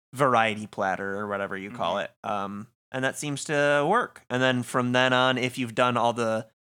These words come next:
Speaker 1: Curry Don side stuff, his restaurant opens
Speaker 2: Mm-hmm.
Speaker 1: up and you can go to it.
Speaker 2: It's, it's a movie about, I'm, what I'm about to reference is a movie about ramen and not curry, but the dude needs to just watch Tampopo. They only have two and they're great. They just got two different things you order in that store and they're fine.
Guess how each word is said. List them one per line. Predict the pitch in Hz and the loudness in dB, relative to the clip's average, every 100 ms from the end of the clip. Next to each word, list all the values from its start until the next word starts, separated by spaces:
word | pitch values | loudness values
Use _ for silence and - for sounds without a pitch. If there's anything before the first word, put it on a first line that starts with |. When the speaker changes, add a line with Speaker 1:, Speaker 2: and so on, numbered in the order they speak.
| - | -2
Speaker 1:
Curry | 131 113 | 2 2
Don | 110 110 107 | 2 2 0
side | 110 107 98 | -2 -2 -4
stuff, | - 92 - | -4 -6 -4
his | 113 | -6
restaurant | 110 107 - 101 90 | -4 -4 -4 -4 -4
opens | - 95 101 98 | -6 -6 -8 -8
Speaker 2:
Mm-hmm. | 95 | -8
Speaker 1:
up | 80 | -8
and | 82 | -10
you | 78 | -12
can | 98 104 | -12 -10
go | 76 | -8
to | 80 - 64 | -8 -10 -8
it. | 53 - _ _ - | -10 -12 _ _ 0
Speaker 2:
It's, | 143 - - | 0 -2 -2
it's | 175 - | -2 0
a | |
movie | 170 185 220 208 | 0 0 0 0
about, | 165 123 131 123 117 110 - | 0 2 4 4 4 0 -2
I'm, | 123 123 | -2 2
what | 139 | 2
I'm | 143 | 2
about | 135 160 | 2 0
to | 143 | 2
reference | 123 113 120 | 0 0 -8
is | 117 | -8
a | |
movie | 110 110 107 | -6 -6 -2
about | 101 | -2
ramen | 101 104 113 107 | 0 0 0 -2
and | 95 | 0
not | 101 107 | 0 0
curry, | - 120 117 | -2 0 0
but | 113 | -2
the | 107 | -2
dude | 113 175 185 | -4 -4 -4
needs | 135 | -6
to | 120 | -6
just | 113 113 | -6 0
watch | 110 - | -2 0
Tampopo. | 120 104 117 113 113 101 95 - | -4 -2 0 0 0 -2 -2 -2
They | 127 208 | 0 2
only | 175 131 | 2 2
have | 110 104 | 0 -2
two | - 123 | -4 -2
and | 98 | -4
they're | 110 | -6
great. | 104 104 90 - | -4 -4 -4 -4
They | |
just | 139 | -2
got | 180 233 | 0 0
two | - 170 170 | -2 -10 -4
different | 147 143 131 | -4 -4 -6
things | 127 123 117 | -6 -6 -8
you | 107 | -6
order | 107 98 | -6 -6
in | 98 | -8
that | 98 95 | -10 -12
store | - 98 73 58 - | -12 -14 -14 -16 -14
and | 110 | -10
they're | 113 | -8
fine. | 107 - 98 73 | -8 -8 -8 -10